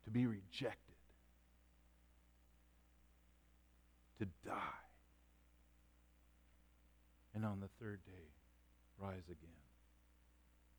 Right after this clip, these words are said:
And he goes back to that with their, in answer to their question.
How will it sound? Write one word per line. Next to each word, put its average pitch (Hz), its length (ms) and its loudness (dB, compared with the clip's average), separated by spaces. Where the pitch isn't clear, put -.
And 131 140 10
he 139 120 8
goes 139 280 0
back 214 260 4
to 202 80 6
that 143 320 0
with 208 200 12
their, 208 180 12
in 214 240 12
answer 226 420 12
to 208 120 12
their 190 160 12
question. 214 760 12